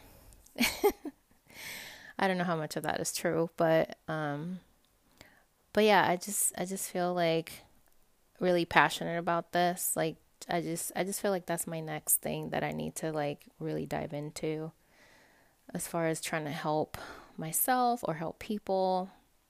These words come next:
just to be able to use my intuition to really understand what is, what is it that the messages that are coming through, what are they saying, you know? Um,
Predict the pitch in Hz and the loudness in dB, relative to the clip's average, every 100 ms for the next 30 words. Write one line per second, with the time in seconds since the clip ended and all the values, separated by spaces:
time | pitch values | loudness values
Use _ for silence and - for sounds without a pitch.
0 | _ _ _ _ _ _ - - 170 170 | _ _ _ _ _ _ -4 -4 0 0
1 | - 175 170 160 156 156 160 151 156 262 | 0 0 0 2 0 -4 -2 -2 -2 -6
2 | 254 247 170 165 160 156 - 151 151 - | -8 -2 -2 0 -2 -2 -2 -2 -2 -6
3 | 147 151 - - - - - - _ - | -6 -8 -10 -16 -20 -20 -20 -20 _ -4
4 | 170 156 156 160 160 - _ _ - 175 | -2 0 -2 -4 -4 -8 _ _ -12 -8
5 | 160 160 - 151 147 147 147 165 - 170 | -6 -6 -6 -6 -4 -4 -4 -6 -4 -2
6 | 165 165 165 160 160 - - - 156 151 | 0 -2 -6 -4 -4 -4 -6 -6 -4 -4
7 | - 147 143 156 139 - 151 175 160 - | -4 -6 -4 -4 -4 -4 -4 -4 -6 -2
8 | 143 135 175 - _ _ - 151 147 - | 0 0 -4 -12 _ _ -4 -2 0 0
9 | - - 175 147 - 175 - - 156 143 | -2 -2 -2 -2 -4 -8 -10 -10 -8 -8
10 | 151 175 _ _ - - - _ - - | -8 -10 _ _ -20 -20 -20 _ -10 -2
11 | 175 160 151 151 160 | 0 0 -2 -6 -8